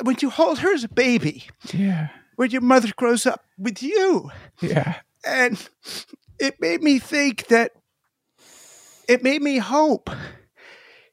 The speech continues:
Speaker 1: that we get, do get to be with each other. And the, the conversation is continuous. It, it's not even a discontinuous conversation. We just
Speaker 2: Yeah.
Speaker 1: keep, we're gonna keep having it.
Speaker 2: <sighs> Yeah. Isn't that beautiful?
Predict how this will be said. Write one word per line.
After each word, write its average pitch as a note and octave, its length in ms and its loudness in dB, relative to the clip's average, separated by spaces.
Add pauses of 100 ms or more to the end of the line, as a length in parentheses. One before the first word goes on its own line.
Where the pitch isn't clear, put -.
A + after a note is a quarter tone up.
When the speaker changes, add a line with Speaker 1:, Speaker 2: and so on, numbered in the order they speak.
(320)
Speaker 1:
that A#3+ 180 0
we C#4+ 120 -4
get, D#4 300 -8
do F4 220 0
get D#4+ 220 -2
to C#4 100 -2
be D4+ 180 -6
with G#3+ 220 -2
each G#3 260 -4
other. G3 340 2 (280)
And C#4 180 6
the, D4 220 0
the C#4+ 140 -2
conversation C#4+ 1200 0
is B3 160 -2
continuous. B3+ 800 0
It, F3+ 240 -6
it's - 160 -8
not C4+ 220 2
even C#4+ 200 0
a A#3 60 0
discontinuous A3+ 720 -2
conversation. A3+ 600 -2
We C#4+ 120 0
just D#3 200 6
Speaker 2:
Yeah. B2+ 40 -2
Speaker 1:
keep, - 320 0 (340)
we're C#4 120 0
gonna C#4+ 180 2
keep - 240 0
having C#4 460 2
it. - 120 -10 (160)
Speaker 2:
<sighs> D#3 480 0 (540)
Yeah. G2 360 -8
Isn't D3+ 180 0
that D3 160 -2
beautiful? B2 580 -4